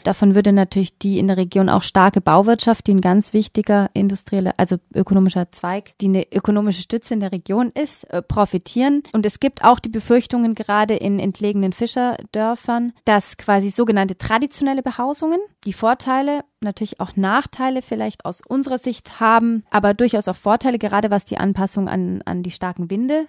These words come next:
also die Dächer sind dann mit einem stellen-, äh, speziellen Gras gedeckt und so weiter, bedeutet. Und da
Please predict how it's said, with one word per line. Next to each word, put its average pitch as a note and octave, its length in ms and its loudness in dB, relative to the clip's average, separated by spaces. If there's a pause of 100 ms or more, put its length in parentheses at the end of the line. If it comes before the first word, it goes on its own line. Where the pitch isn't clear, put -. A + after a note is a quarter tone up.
also F3+ 180 -8
die - 140 -14
Dächer F#3 280 -10
sind F3+ 200 -8
dann E3+ 140 -6
mit E3 140 -10
einem D#3+ 140 -10
stellen-, E3 440 -8
äh, - 80 -14 (120)
speziellen E3 480 -8
Gras G3 360 -2
gedeckt A3+ 320 -10
und F#3 80 -10
so - 80 -14
weiter, A3 160 -14
bedeutet. A#3+ 560 -2
Und A#3 320 4 (340)
da A3+ 360 10